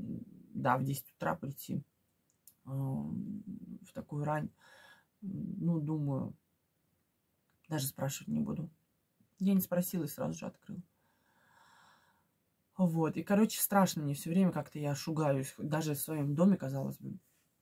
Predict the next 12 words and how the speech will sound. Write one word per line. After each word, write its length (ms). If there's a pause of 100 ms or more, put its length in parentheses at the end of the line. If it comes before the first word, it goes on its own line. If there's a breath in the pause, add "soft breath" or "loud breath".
(400)
И, 120
короче, 640 (600 loud breath)
слышу, 380
что 200
кто-то 300
ходит 260
по 120
кухне, 420
у 40
меня 200
сразу 280
страх. 680